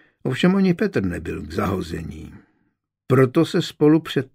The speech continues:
třemi dny sešli tajně v zahradě sester Voršilek u Dunaje. Výtečně si to užili.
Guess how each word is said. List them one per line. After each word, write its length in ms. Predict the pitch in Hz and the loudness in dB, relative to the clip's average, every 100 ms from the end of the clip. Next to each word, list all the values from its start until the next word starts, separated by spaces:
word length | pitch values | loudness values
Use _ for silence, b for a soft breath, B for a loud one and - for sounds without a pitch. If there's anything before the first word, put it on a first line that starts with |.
| - _ | -20 _
třemi 360 | - 135 117 | -2 2 2
dny 440 | 87 87 110 151 170 _ b b b b - | 0 -2 -2 -2 -4 _ b b b b -4
sešli 380 | 139 120 117 95 | -2 0 -2 -2
tajně 520 | - 117 123 123 123 | 0 4 4 4 2
v 80 | 98 | 0
zahradě 520 | 101 101 101 95 92 | 0 0 0 -2 -4
sester 480 | - 104 - 87 82 | -6 -8 -8 -10 -8
Voršilek 520 | 104 110 - 110 107 _ | -8 -6 -6 -6 -8 _
u 100 | 87 | -8
Dunaje. 520 | 85 82 73 - - _ _ _ _ _ _ _ _ | -8 -10 -12 -16 -20 _ _ _ _ _ _ _ _
Výtečně 640 | 101 175 175 156 - 143 131 | -2 -2 0 -4 -2 -4 -2
si 200 | 143 123 | -4 -4
to 140 | 131 | -4
užili. 480 | 117 82 - - | -6 -10 -12 -16